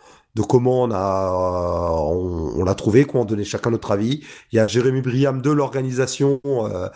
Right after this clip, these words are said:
du Comic Con qui était là aussi et qui donc, euh, nous donnait aussi un peu, euh, sa vision des choses et nous donnait même des indications sur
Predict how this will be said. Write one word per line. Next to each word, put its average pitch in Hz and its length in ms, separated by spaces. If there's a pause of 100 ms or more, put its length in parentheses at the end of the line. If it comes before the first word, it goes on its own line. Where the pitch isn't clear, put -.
(220)
du 127 140
Comic 143 260
Con 147 180
qui 135 140
était 123 160
là 123 180
aussi 160 560 (380)
et 104 80
qui 117 160
donc, 139 320
euh, 104 480 (140)
nous 107 280
donnait 147 280
aussi 151 340
un 123 100
peu, 139 140 (160)
euh, 101 40 (260)
sa 139 180
vision 131 260
des 135 120
choses 156 280
et 135 40
nous 120 280
donnait 135 280
même 160 160
des 127 160
indications 127 420
sur - 240